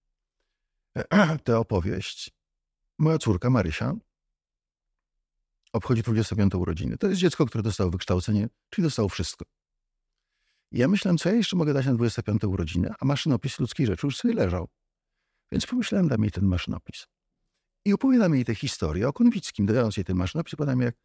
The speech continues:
do jed-, jednego zdania Tadeusza Konwickiego dopisałem brakujące dwieście stron powieści.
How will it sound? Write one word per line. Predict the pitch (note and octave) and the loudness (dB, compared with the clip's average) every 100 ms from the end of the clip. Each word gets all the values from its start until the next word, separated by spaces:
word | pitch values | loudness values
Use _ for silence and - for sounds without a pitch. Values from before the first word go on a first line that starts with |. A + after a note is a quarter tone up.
| _ _ | _ _
do | A#2 | 2
jed-, | A2+ - | 2 -2
jednego | G2+ G2+ A2+ | -2 0 0
zdania | G#2 G2+ G2+ | 2 2 0
Tadeusza | F#2 F#2 F#2 | 0 -2 -2
Konwickiego | E2 D#2 E2 E3 D#3+ E3 - _ | -2 -2 -2 -2 -2 -4 -14 _
dopisałem | - - C#3 B2 | -12 -2 0 2
brakujące | A2 - F#2+ G2 | 0 0 -2 0
dwieście | F2 F2 F#2 | -2 -2 -4
stron | - E2 | -6 -6
powieści. | A2+ F#2 - | -4 -6 -6